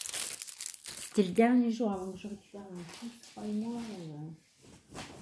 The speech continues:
Alors, attendez, on va faire comme ça parce que je réussis,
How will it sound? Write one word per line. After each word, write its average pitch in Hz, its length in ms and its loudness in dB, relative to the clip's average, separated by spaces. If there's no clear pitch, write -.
Alors, 202 360 8
attendez, 202 260 0
on 170 60 -2
va 196 100 0
faire - 260 -2
comme 208 220 2
ça 254 280 -2
parce 226 220 0
que - 140 -6
je 214 580 6
réussis, 220 460 2